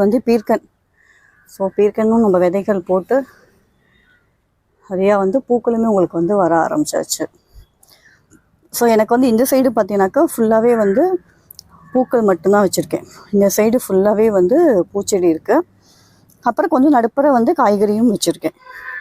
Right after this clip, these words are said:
இதெல்லாம் வந்து பார்த்தீங்கன்னாக்கா சூரியகாந்தி. அழகா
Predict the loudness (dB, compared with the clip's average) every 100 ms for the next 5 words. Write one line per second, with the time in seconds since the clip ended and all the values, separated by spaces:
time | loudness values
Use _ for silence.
0 | -18 -20 -20 -20 _ -6 -2 2 2 0
1 | 0 0 0 0 0 0 0 0 2 0
2 | -2 -8 -20 _ _ _ _ _ _ _
3 | _ _ _ _ _ _ -4 0 2 2
4 | 0 0 -2 -8 -10 -8 -8 -10 -18 -20
5 | _ _ _ _ _ _ _ -20 _ _
6 | _ _ -20 -20 -8 -4 0 0